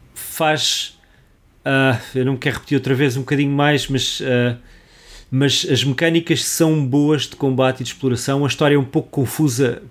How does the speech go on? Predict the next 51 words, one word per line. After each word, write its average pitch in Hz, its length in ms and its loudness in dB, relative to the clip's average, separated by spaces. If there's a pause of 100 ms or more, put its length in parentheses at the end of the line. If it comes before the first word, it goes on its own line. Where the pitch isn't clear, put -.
porque 127 220 -4
eles 123 120 4
usam 131 220 -2
termos 127 280 0
muito 151 300 2
complexos 131 500 -2
e - 20 -2
muito 127 200 -4
estranhos, 120 420 -2
porque - 140 -20
tu 120 80 -8
estás 113 260 0
no 123 80 0
mundo 123 200 0
digital, 160 580 0 (680)
tens 127 140 -2
que - 100 -6
ir - 20 -10
buscar 123 280 2
a 120 40 0
Techno 120 360 -6
Sword, 170 560 2
e - 20 -2
depois 117 240 -6
te-, 110 320 -6 (420)
és 123 200 0
o 120 40 -2
defensor 123 540 0
da, 113 640 -2
da 117 240 -4
Techno 120 460 0
qualquer - 260 -12
coisa, 160 640 0
e 131 120 0
tens, - 440 -4
epá, 135 280 0
montes 180 260 0
de - 60 -20
palavras 160 480 2
que - 80 -14
tu 160 100 -4
demoras 151 340 0
um 156 40 -2
bocadinho, 151 240 -2
começa, 147 260 -2
a 117 40 -4
tua 143 120 -4
cabeça 143 300 -2
começa 143 200 -2
a 135 40 0
baralhar-se, 127 420 2